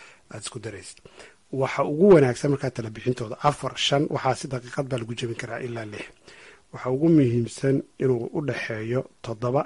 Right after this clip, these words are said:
ilaa labiyo toban. Waxa ugu adag labiyo toban. Waxaa lagu leeyahay haddii uu yahay koob iyo toban tusaale ahaan, uu iskugu jiro number iyo xaraf weyn iyo xarfo yar iyo calaamado, ka-, waxyaabaha symboliska la ad oo kaliya iskugu,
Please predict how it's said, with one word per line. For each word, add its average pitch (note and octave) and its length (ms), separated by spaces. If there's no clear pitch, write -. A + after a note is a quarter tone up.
ilaa C3 300
labiyo A2 280
toban. - 260
Waxa - 180
ugu C3+ 200
adag C3+ 240
labiyo A#2 300
toban. - 260
Waxaa - 140
lagu B2 140
leeyahay D3 300
haddii C3 140
uu D3+ 100
yahay B2+ 260
koob E3 280
iyo C#3 60
toban G#2+ 200
tusaale A#2+ 300
ahaan, G#2+ 240
uu C3 80
iskugu C#3+ 320
jiro D3 200
number C#3+ 400
iyo A2+ 240
xaraf - 440
weyn C3+ 340
iyo C3+ 140
xarfo - 360
yar C3+ 260
iyo A#2 440
calaamado, A#2+ 600
ka-, C#3 160
waxyaabaha B2 380
symboliska B2+ 540
la - 120
ad C#3+ 180
oo - 180
kaliya B2 240
iskugu, B2 280